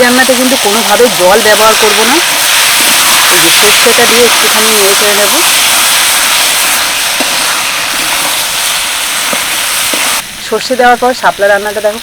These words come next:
কত সুন্দর দেখতে লাগছে। আর এটা কিন্তু আর বেশি নাড়াচাড়া করব না, কারণ এই শেষের দিকে সর্ষে দিয়ে যদি নাড়াচাড়া করা হয় বেশি, তিতো লাগবে। সেই জন্য একটুখানি নাড়াচাড়া করে, মানে, ওই তিরিশ সেকেন্ড মতো নাড়াচাড়া করে নিলাম। এবার কাঁচা সর্ষের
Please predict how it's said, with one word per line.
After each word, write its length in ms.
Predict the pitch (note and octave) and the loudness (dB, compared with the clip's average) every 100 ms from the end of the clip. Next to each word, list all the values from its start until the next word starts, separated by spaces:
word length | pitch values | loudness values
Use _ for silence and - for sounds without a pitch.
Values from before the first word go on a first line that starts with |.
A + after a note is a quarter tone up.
| - | -6
কত 100 | E3+ E3+ | -6 -10
সুন্দর 220 | G3+ G#3 D#3+ | -8 -8 -8
দেখতে 200 | D#3 G3 | -10 -4
লাগছে। 240 | F#3+ F#3 C4+ F4+ - - | -4 -4 -6 -8 -8 -2
আর 60 | G#3+ F#3+ | 0 0
এটা 120 | G3 A3+ | 0 0
কিন্তু 220 | A#3+ B3 C#4+ | 0 0 2
আর 80 | A#3 F#3+ | 2 2
বেশি 160 | F#3 A3+ | -2 0
নাড়াচাড়া 360 | G3+ E3+ F#3 F3+ F3 | 0 2 2 0 0
করব 160 | D#3 D3 | -4 -6
না, 60 | C#3 C#3 - - - | -8 -10 -12 -8 -2
কারণ 180 | G3 A3+ F#3+ | -2 0 -2
এই 80 | G#3+ - | -4 -4
শেষের 280 | F#3+ A3+ A3 | -4 0 0
দিকে 140 | A3+ A#3 | 0 0
সর্ষে 220 | G3+ - A3 | -4 -4 -4
দিয়ে 140 | A3+ A3 | -2 -2
যদি 120 | A3+ G#3+ | -2 0
নাড়াচাড়া 340 | F3 A#3 G#3+ G#3+ | 0 2 0 2
করা 120 | A3+ A3 | 2 4
হয় 140 | A3+ G#3+ | 2 2
বেশি, 220 | G#3+ G3+ A3+ - - - - | -2 -6 -8 -10 -10 -10 -10
তিতো 220 | G3+ A3+ F3+ | -6 -2 -2
লাগবে। 260 | C#3+ C3 D3 - - - - | -2 -6 -10 -12 -12 -12 -8
সেই 140 | F#3+ F#3+ | -6 -4
জন্য 140 | A3+ D4 | -2 -2
একটুখানি 420 | - - - A#3 A#3+ | -4 -8 -6 -4 -2
নাড়াচাড়া 340 | G#3 F#3+ G#3+ G#3+ | 0 0 0 0
করে, 100 | A3+ B3+ | 0 -4
মানে, 120 | A#3 A3 G3 | -2 -2 -2
ওই 80 | F#3+ G#3 | -4 -6
তিরিশ 200 | G#3+ A#3 - | -8 -8 -4
সেকেন্ড 200 | A3+ A3+ | -4 -4
মতো 120 | A3 A3 | -4 -2
নাড়াচাড়া 320 | G3 F3+ G3+ G3+ | -2 0 0 -2
করে 100 | G#3 G#3+ | -2 -4
নিলাম। 200 | A3+ E4 - - - - - - | -4 -4 -6 -10 -10 -10 -10 -4
এবার 140 | F3 G3 F4 | -2 -2 -2
কাঁচা 240 | E4+ G3+ - | -4 -4 -4
সর্ষের 300 | F#3 - G3 | -6 -8 -8